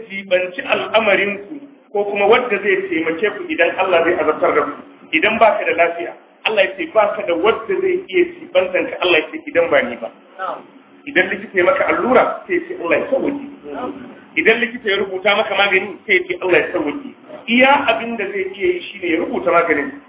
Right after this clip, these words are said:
amma likita ma ya yarda Allah zai bada lafiya. "Wa ma lakum min dunillahi min waliyyin wala nasir."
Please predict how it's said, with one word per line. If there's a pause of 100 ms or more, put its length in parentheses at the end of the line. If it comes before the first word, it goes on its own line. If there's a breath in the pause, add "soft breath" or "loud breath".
(120)
amma
likita
ma
ya
yarda
Allah
zai
bada
lafiya. (480)
"Wa
ma
lakum
min
dunillahi
min
waliyyin
wala
nasir."